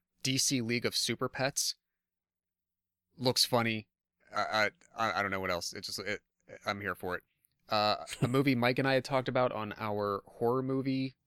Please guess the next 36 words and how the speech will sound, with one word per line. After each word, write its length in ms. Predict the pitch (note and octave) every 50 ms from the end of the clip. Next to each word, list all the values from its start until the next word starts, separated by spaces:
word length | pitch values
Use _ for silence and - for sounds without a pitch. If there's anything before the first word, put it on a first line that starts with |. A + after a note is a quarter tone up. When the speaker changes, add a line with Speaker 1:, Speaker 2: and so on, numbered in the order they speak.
| _
Speaker 1:
preview 460 | - - D3 C3+ C3 C3+ C3+ C#3 C3+ A#2+
that 180 | A2+ G#2+ - - -
I 140 | A#2 A2 - - - - _ _
think 360 | - C3+ E3 G#3+ - - - - _ _ _ _ _ _ _
has 180 | - C#3 B2 A#2
now 160 | B2+ B2 B2
gotten 280 | A2+ B2 G#2+ A2 A2+ G2+
delayed 440 | G#2+ F#2 F#2 G2 G#2 A#2 C3 B2 -
a 80 | C#3+ C3
bit. 220 | - D3 C#3+ D3
I 40 | -
think 140 | - - A#2+
it 40 | A#2+
was 60 | G#2+
supposed 220 | - - A2 -
to 40 | -
be 60 | G2+
February. 680 | F2+ - - G#2+ G#2 G#2 A#2+ A2 A#2 A#2+ A#2+ A#2+ A#2 A2 G2+
Now 180 | G2+ G2+ G#2
I'm 100 | G#2 G#2
seeing 340 | - - - G#2+ G2+ G2 F#2+ -
June 240 | - G#2 G#2 G#2
twenty-fourth. 640 | - - - G#2 F#2 - - - - G2 G2 A2 - - _ _
It's 80 | - -
called 160 | - A2 -
The 80 | A#2+
Black 320 | - G#2 F#2 F2+ F#2+ - -
Phone. 480 | - - - G2 F#2+ G2 G#2+ C3+ D3+ - _ _ _ _ _ _ _ _ _ _ _ _ _ -
Uh, 200 | G2 F2+ F#2 F#2
it's 140 | - - -
with 120 | G#2+ G#2
Ethan 240 | G#2+ G#2+ - G#2+ F#2+
Hawke. 320 | G2 G2+ G2 G2+ G#2 - -
It 80 | F#2
is 100 | F2+ -
Scott 400 | - - - - A2 G2+ G2+ -